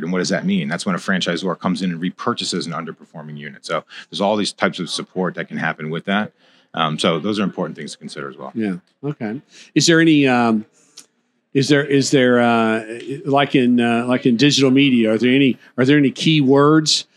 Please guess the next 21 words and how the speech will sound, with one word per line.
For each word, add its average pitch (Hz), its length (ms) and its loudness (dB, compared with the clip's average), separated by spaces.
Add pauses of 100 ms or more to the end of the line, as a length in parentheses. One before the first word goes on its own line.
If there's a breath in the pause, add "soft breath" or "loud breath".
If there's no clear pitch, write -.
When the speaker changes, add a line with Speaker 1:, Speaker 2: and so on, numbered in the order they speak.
(160)
Speaker 2:
uh, 127 240 0
that 127 140 2
we 135 120 4
should 120 240 0
use 139 340 4
when 127 100 4
we 113 80 2
go 113 160 2
talk 131 400 0
to 151 140 4
a 147 60 2
banker 160 500 2
about 156 440 0
potentially 160 480 -2
getting 156 240 0
involved 156 360 2
in 160 100 2
a 147 40 2
franchise? 165 720 0
Is 101 140 -6
there 98 200 -6